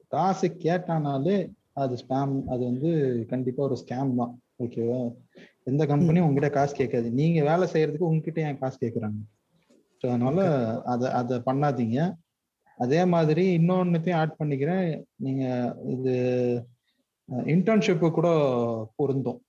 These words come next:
Speaker 1: இன்டர்ன்ஷிப்பு கூட இந்த மாதிரி பண்ணுவானுங்க, "காசு கொடுங்க, இல்ல ஃப்ரீயா வேலை பாருங்கலாம்" சொல்லுவானுங்க.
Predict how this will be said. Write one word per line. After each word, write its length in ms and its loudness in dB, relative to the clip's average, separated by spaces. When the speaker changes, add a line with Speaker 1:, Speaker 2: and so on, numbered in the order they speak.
Speaker 1:
இன்டர்ன்ஷிப்பு 600 2
கூட 240 2
இந்த 140 2
மாதிரி 360 0
பண்ணுவானுங்க, 460 -2
"காசு 280 -2
கொடுங்க, 460 -2
இல்ல 140 -2
ஃப்ரீயா 400 0
வேலை 260 -2
பாருங்கலாம்" 420 -4
சொல்லுவானுங்க. 720 -4